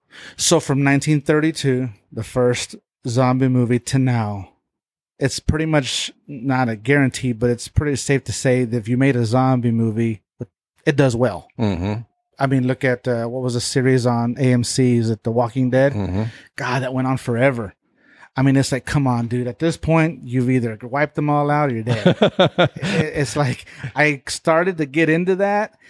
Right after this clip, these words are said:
Speaker 1: and that was the only zombie stuff that I could not really get into a whole lot because it was just too drawn out.
Speaker 2: Mm-hmm.
Speaker 1: Well, y-, look, I'm a one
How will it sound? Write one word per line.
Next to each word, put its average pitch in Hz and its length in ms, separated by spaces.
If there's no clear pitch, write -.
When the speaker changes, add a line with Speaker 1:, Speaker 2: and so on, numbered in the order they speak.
Speaker 1:
and 143 160
that 170 140
was 175 100
the 175 140
only 175 340
zombie 160 640
stuff - 460
that 127 100
I 127 60
could - 280
not 139 240
really 147 220
get 143 180
into 147 300
a 139 40
whole 135 300
lot 135 440
because 127 480
it 143 120
was 143 200
just - 380
too 170 160
drawn 131 340
out. 120 460
Speaker 2:
Mm-hmm. 92 400
Speaker 1:
Well, 269 160
y-, 262 200
look, 285 260
I'm 208 120
a 165 60
one 147 800